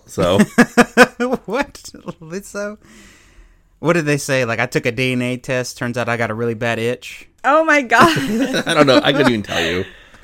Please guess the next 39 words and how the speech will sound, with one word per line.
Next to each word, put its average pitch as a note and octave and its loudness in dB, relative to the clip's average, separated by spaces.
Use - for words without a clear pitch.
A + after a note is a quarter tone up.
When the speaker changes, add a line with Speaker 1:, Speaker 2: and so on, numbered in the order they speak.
Speaker 2:
I C#3 -8
couldn't B2+ -8
imagine G#2+ -6
being C3 -4
a G#2+ -4
writer G#2+ -2
for A2+ -12
a G2+ -10
Kids A2 -10
Bop F#2+ -12
album. G2+ -12
You C3 -12
just A#2+ -12
get B2 -8
a G#2+ -6
list A2+ -10
of G#2+ -16
songs, A2 -12
and G2+ -12
it B2 -4
eventually C3+ -2
just A2+ -12
becomes G#2+ -8
a F#2+ -6
Weird G#2+ -4
Al. G2 -4
Speaker 1:
Do A2+ -6
y'all A2 6
wanna A2 4
pre-order G#2+ 0
the G#2+ 0
vinyl G2 0
for G2 -4
Kids F2+ -6
Bop F#2 0
twenty F#2 -6
twenty-three, F#2 -2
Volume F2+ 0
two? F#2 0